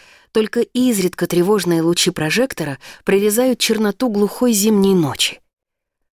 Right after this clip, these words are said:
Усталый человек бредет в бесконечной пустыне улиц.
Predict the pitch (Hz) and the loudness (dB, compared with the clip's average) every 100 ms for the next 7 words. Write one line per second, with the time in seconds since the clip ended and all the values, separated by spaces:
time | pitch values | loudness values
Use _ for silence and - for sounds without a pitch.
0 | _ 175 - 220 214 - 202 208 247 220 | _ -4 0 2 2 0 0 0 0 2
1 | 185 190 226 185 165 - 165 180 180 156 | 0 2 -2 -2 -6 -4 -2 -2 -2 -6
2 | 139 139 - 151 143 147 147 123 113 - | -6 -4 -2 -2 -4 -6 -8 -10 -8 -10